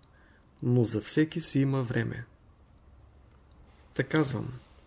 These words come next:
скърбите ще дойдат. Те не са само една необходимост,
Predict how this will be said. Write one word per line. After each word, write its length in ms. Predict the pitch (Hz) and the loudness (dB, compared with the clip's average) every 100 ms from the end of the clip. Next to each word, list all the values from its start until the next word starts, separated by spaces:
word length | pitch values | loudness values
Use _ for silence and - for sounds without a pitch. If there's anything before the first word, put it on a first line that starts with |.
| - - - - - | -20 -20 -20 -20 -8
скърбите 560 | - - 180 185 180 160 | -6 4 6 6 4 2
ще 180 | - | 2
дойдат. 500 | 127 135 135 123 - - - - - - - - - - _ - | 4 6 6 2 -4 -16 -20 -20 -20 -20 -20 -20 -20 -20 _ 6
Те 120 | 175 | 8
не 100 | 156 | 8
са 160 | - 170 | 4 0
само 440 | 170 170 170 170 | 2 4 4 4
една 300 | 143 131 147 | 4 6 6
необходимост, 1040 | 147 123 - 117 143 175 170 - - - | 4 2 0 4 6 6 2 -8 -18 -20